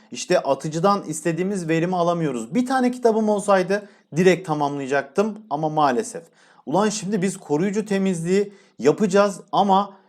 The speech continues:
yani her türlü sıkıntı ha. Şimdi şuradan bir başlayalım biz. Peşine şifacıları yolladım.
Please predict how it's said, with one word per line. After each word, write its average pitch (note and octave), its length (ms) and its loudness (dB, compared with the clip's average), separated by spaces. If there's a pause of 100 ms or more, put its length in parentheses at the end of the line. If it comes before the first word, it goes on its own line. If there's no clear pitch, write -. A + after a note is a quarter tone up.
(120)
yani D3+ 600 0 (220)
her A#3 380 4
türlü G#3+ 280 0
sıkıntı F3 460 -2
ha. C#3 300 -2 (580)
Şimdi D#3+ 540 -2
şuradan F#3 400 2
bir F3 100 0
başlayalım D3+ 580 4
biz. B2 260 -8 (960)
Peşine D#3+ 500 -2
şifacıları D3 720 0
yolladım. C3 580 0